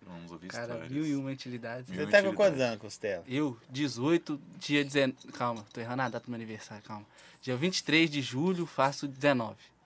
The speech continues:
Speaker 2: Dezenove, agora.
Speaker 3: E o Costela é vizinho meu, eu não fragava você,
Speaker 2: Não, eu
Speaker 3: não.
Speaker 2: já vim aqui um tanto de vezes, eu tava pagando no campo aqui em cima.
Speaker 1: Eu que te apresentei ele?
Speaker 3: Foi.
Speaker 1: Foi eu, né?
Speaker 3: Você que me apresentou. Você falou assim,
Speaker 1: Mas eu
Speaker 3: a galera
Speaker 1: não
Speaker 3: na
Speaker 1: peguei
Speaker 3: caixinha ficava falando, "Chama o Costela, o Costela." Aí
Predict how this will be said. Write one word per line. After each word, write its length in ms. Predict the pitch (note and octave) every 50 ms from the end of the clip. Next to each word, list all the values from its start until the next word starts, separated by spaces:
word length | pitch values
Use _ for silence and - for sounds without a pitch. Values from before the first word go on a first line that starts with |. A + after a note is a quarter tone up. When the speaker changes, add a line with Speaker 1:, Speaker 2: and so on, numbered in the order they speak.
| _ _ - - - - _ _ _
Speaker 2:
Dezenove, 380 | - A#2+ A#2 A2+ G#2 G2+ G2+ G#2
agora. 300 | G2+ G2+ G#2 G#2+ A2 A2+ -
Speaker 3:
E 80 | A#2+ C3
o 40 | B2+
Costela 420 | - C3 - - - A2 A2+ C3
é 60 | C#3
vizinho 500 | C3 C3 C3+ A#2 G2 F2+ F2+ A2+ C#3 D3 C3+
meu, 180 | A#2 A#2 A#2
eu 60 | B2
não 100 | C3+ C#3+
fragava 540 | C3 - - C3+ B2 G#2 G#2+ G#2 G#2 G2+ -
você, 60 | -
Speaker 2:
Não, 180 | A#3+ D4+ E4+ C4+
eu 60 | G3
Speaker 3:
não. 60 | F3
Speaker 2:
já 200 | F3 F#3 G3+ A3+
vim 180 | A3 G3 G#3+ C4
aqui 220 | C4+ C4 - A#3+ B3+
um 40 | B3+
tanto 200 | - A3+ B3 C4+
de 100 | D4+ D4+
vezes, 180 | - B3 C4+ C4
eu 60 | A#3+
tava 140 | B3 A#3+ A#3+
pagando 360 | - A#3 G#3+ F#3+ G#3+ A3 A3
no 60 | -
campo 300 | - F3 F#3+ G#3 F#3+ F#3+
aqui 120 | F3+ F3+
em 60 | F3 -
cima. 400 | - - F3 G3+ A3+ G3+ D3 B2 - -
Speaker 1:
Eu 100 | D#3+ -
que 60 | -
te 80 | -
apresentei 380 | F3 D3+ D#3 C#3+ D3+ C#3+ E3+ -
ele? 220 | - - - F3+ - _ _ _ _ _
Speaker 3:
Foi. 340 | - G3 G3 F3+ F3+ C4+ C4+ - _ _
Speaker 1:
Foi 180 | - G2 F#2+ G2
eu, 100 | G#2 A#2
né? 100 | A#2+ B2+ B2+ B2 _
Speaker 3:
Você 140 | - - C3
que 60 | C#3
me 60 | D3
apresentou. 680 | D3+ D3+ F3 E3+ E3+ F#3 G3 F3+ - - C#3 D3+ E3 F3+ - _ _
Você 80 | D#3
falou 180 | D#3 - E3+ E3
assim, 300 | D#3+ D#3+ E3 D#3+ D3 C3+ - - - -
Speaker 1:
Mas 100 | F2+ F2+
eu 60 | G2 -
Speaker 3:
a 40 |
galera 360 | C#3+ D#3+ D#3+ D#3 D#3+ E3+ F3 F3
Speaker 1:
não 40 |
Speaker 3:
na 60 | F3 F3
Speaker 1:
peguei 140 | F3+ F#3 E3
Speaker 3:
caixinha 360 | D#3 D3 - - F#3 G3+ G3
ficava 200 | - - G3 F#3+
falando, 580 | F3+ - - - F3 E3 D#3+ D3+ D3 C#3 B2+ A#2+ - - - - -
"Chama 260 | - - F#3+ G#3 A3
o 40 | G#3
Costela, 560 | - A3+ G3+ - - - F3+ F3 E3 D3+ D#3+
o 40 | E3
Costela." 560 | - F#3 - - - F3 E3+ D#3 D3 D3+ D3+
Aí 220 | D#3 E3+ F#3+ G#3